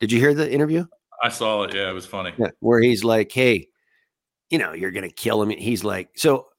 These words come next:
Speaker 1: my point in that is I think they're gonna come out and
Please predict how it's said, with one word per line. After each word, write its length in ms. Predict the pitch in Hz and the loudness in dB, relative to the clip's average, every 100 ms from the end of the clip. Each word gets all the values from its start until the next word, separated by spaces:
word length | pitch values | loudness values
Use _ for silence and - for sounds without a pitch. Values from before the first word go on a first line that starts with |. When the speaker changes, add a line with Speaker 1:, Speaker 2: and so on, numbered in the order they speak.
| _ - | _ -4
Speaker 1:
my 180 | 131 123 | 0 0
point 360 | - 139 135 | 2 2 4
in 140 | 110 101 | 2 -2
that 280 | 101 95 - | -4 -6 -6
is 380 | 104 101 90 - - | -2 -2 -4 -10 -6
I 140 | 104 | -6
think 300 | 98 117 101 | -2 -4 -2
they're 160 | 104 101 | -4 -2
gonna 200 | 101 95 | -4 -4
come 240 | - 104 | -6 -6
out 220 | 98 98 | -6 -8
and 120 | - | -10